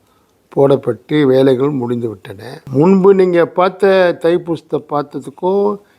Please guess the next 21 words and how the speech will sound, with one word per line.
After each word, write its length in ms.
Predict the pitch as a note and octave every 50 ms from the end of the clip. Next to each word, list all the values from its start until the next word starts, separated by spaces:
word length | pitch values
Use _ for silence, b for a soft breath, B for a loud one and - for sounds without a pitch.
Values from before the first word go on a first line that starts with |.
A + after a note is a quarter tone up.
| b b -
நீங்க 240 | E3+ D3+ D3 D3
பார்க்க 420 | C#3 - - D#3+ E3+ F3+ F3 - E3+
போற 280 | D3+ D#3+ D3+ D3 C#3
தைப்பூசத்தை 640 | C3+ - - D3+ D#3 D#3 D3+ D3 C3 - _ - C3
வ-, 280 | B2+ C3 A#2+ B2 A#2+ A2+ - _ _ _ _ _ _ -
தைப்பூசத்துக்கும் 840 | C#3 D3+ D3 C#3+ C#3+ A#2 - - - B2 - - G3 G3+ A3+ - - b b b b b b b b b _
பல 280 | - D#3 D#3+ F3 G3 F#3+
வேறுபாடுகள், 880 | E3 F3 F3+ F#3+ G3 F#3 E3+ E3+ D#3 D3 C#3+ C3 D#3 F3+ G3 G3 G3
பல 400 | F#3 - - - C#3 C#3+ D#3 D3+
மாற்றங்களை 960 | C#3+ C#3 D3 E3+ F3+ - - F3 F3 D#3 C#3+ C#3 D#3+ F#3+ G3+ G3 F3+ - - b b b b b b - -
தேவஸ்தானம் 680 | C3+ D#3 E3+ E3+ D#3+ C#3+ - - C3 B2+ C3+ D3+ D3+ C3+ -
செய்திருக்கின்றது. 880 | - C3 B2 A#2 A2+ G#2+ - _ - G#2+ G2 A2+ A2+ G#2 A#2 - - - - _ _ -
முக்கியமா 480 | D#3+ D#3+ E3 - G3+ G3 G3+ G#3 G3+
இந்த 160 | F#3+ F3 D#3 D3+
ஆண்டு 300 | D#3 E3 F3 E3+ F3+ D#3+
மின் 320 | D3 D#3+ F3+ G3+ G3+ F#3+
விளக்குகள்லாம், 880 | E3+ D#3+ - - D#3+ C#3+ C3+ C#3+ C#3+ C#3+ D3+ E3+ F3 F3 E3 D3 C3+ B2 _ _ _ _ _ _ _ _ _ _
நிரந்தர 480 | - C#3 C#3+ D3+ F3+ F#3+ F#3 F3 F#3 F3
மின் 200 | D3+ D#3 D#3+ D#3+
விளக்குகள்லாம் 580 | D#3 D3+ C#3+ C#3+ D#3 C3+ A#2+ C3+ D#3 E3 D3 B2+
மாற்றப்பட்டிருக்கின்றன. 1080 | C3 C#3+ E3 E3+ - - F3 E3 C3 C3+ A#2 - - B2 - - A#2 G2+ G2+ G#2 G2+ G#2+